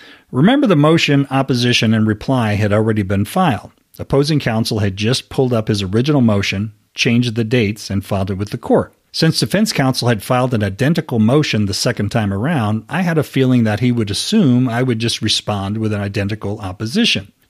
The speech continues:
Just to make sure he maintained that impression, I kept the first six pages of the opposition identical to the one I had filed the first time.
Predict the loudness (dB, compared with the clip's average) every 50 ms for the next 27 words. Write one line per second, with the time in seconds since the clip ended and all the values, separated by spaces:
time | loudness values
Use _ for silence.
0 | _ -2 0 0 2 2 2 4 2 2 0 0 2 2 4 4 4 4 4 4
1 | 2 2 0 0 2 4 6 6 6 6 4 4 2 0 0 2 2 2 2 2
2 | 0 0 0 -2 -2 -2 -2 -4 -4 _ -8 -8 -4 -2 0 0 0 0 0 0
3 | 0 -2 -2 -4 -4 -2 0 0 0 2 2 0 2 0 0 0 0 0 0 0
4 | 0 -2 -2 -2 0 0 0 0 0 0 -2 -2 -2 -4 _ -4 -4 -2 0 2
5 | 2 2 2 0 0 0 -2 0 0 0 0 0 0 0 0 0 0 0 -2 -2
6 | -4 -6 -6 -4 -4 -2 -2 -2 -2 -4 -6 -4 -2 0 0 0 0 0 -2 -4
7 | -4 -4 -10